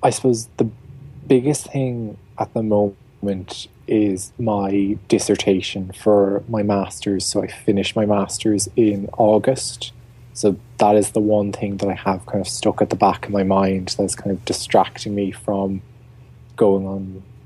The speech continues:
elaborate garden travels. But, um, my dissertation, I've been slightly adventurous in that I've decided to make my own garden magazine. So it's very related to the kind of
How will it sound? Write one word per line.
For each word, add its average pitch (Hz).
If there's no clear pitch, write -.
elaborate 104
garden 104
travels. 98
But, 101
um, 98
my 107
dissertation, 104
I've 95
been 98
slightly 107
adventurous 101
in 101
that 98
I've -
decided 101
to -
make 95
my 107
own 101
garden 98
magazine. 92
So -
it's 123
very 110
related 120
to 120
the -
kind -
of 110